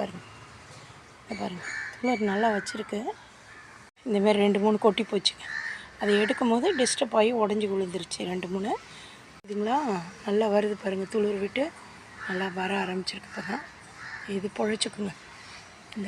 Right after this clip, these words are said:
ரோஸு பொழைச்சிக்கும். கொஞ்ச நாளைக்கு தான் நம்ம இதை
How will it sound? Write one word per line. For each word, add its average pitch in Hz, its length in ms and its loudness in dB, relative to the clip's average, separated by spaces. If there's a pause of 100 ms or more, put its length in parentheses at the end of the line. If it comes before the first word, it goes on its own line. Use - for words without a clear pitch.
ரோஸு 220 360 -4 (340)
பொழைச்சிக்கும். - 560 -6 (1300)
கொஞ்ச 220 340 -2
நாளைக்கு 269 340 2
தான் 254 120 2
நம்ம 202 240 -2
இதை 196 100 -2